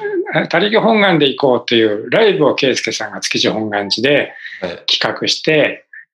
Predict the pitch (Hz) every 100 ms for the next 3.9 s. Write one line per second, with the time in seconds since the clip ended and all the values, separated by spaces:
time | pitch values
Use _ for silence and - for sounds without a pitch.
0 | _ 120 107 104 107 120 113 107 - -
1 | 117 107 107 107 110 - 107 139 131 101
2 | - _ _ _ _ 117 107 101 101 -
3 | 196 208 - 214 190 196 180 175